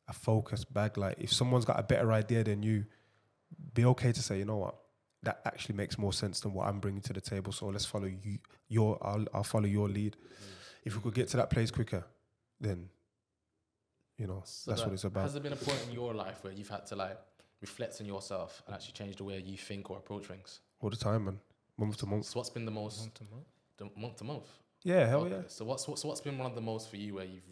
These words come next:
Speaker 2: really had to turn your life around or maybe change the way you think?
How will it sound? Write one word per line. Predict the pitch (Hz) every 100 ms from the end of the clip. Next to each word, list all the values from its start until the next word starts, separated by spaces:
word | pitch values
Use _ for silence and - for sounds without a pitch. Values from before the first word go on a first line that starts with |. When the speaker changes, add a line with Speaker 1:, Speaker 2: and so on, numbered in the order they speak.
| -
Speaker 2:
really | 98 95
had | 87 90
to | 101
turn | 95 - 98
your | 95
life | 101 101
around | 95 101 101
or | 95 92 -
maybe | 104 95
change | - 98 92
the |
way | 98
you | 98
think? | 98 98 98